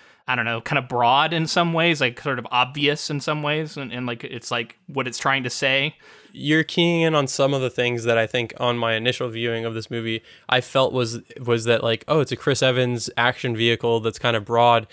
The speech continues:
Speaker 2: And then once, that was my opinion before I watched the movie. Having watched the movie, I felt,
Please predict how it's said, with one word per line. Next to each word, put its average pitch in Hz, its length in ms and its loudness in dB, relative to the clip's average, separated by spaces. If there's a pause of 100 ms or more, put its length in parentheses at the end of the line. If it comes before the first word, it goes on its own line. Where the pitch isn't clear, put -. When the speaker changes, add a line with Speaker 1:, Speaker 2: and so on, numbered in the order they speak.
(220)
Speaker 2:
And 120 80 -2
then 117 120 0
once, 127 220 0
that 131 200 2
was 139 140 2
my 127 280 4
opinion 117 400 0
before 147 340 2
I 139 60 6
watched 120 260 2
the 127 60 -4
movie. 120 180 -2
Having 113 360 -2
watched 139 260 2
the 143 80 -6
movie, 120 180 0
I 117 60 0
felt, 117 340 0